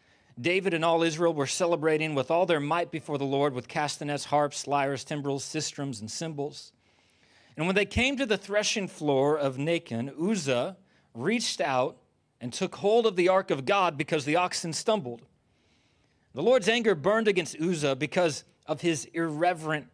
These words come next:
act. Therefore, God struck him down, and he died there beside the ark of God. Then David was angry because the Lord's wrath had broken out against Uzzah, and to this day,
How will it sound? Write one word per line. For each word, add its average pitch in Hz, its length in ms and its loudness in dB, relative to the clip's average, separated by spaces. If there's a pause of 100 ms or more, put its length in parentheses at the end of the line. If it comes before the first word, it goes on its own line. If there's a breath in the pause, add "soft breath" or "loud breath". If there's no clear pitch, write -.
(120)
act. 147 340 -2
Therefore, 196 340 2
God 160 260 0
struck 175 360 0
him 170 140 -2
down, 120 340 0 (500 soft breath)
and 123 80 -6
he 127 60 -2
died 143 500 0
there 143 140 0
beside 143 380 -2
the 143 100 0
ark 139 200 2
of 135 120 -4
God. 165 320 0
Then 208 300 2 (340 loud breath)
David 202 340 2
was 175 280 2
angry 190 760 -2
because 180 320 0
the 185 100 -2
Lord's 202 300 2
wrath 214 300 -2
had 160 180 -2
broken 190 320 2
out 208 340 -2
against 165 580 -4 (120)
Uzzah, 170 480 0
and 160 120 -6
to 214 120 -2
this 175 220 0
day, 156 480 2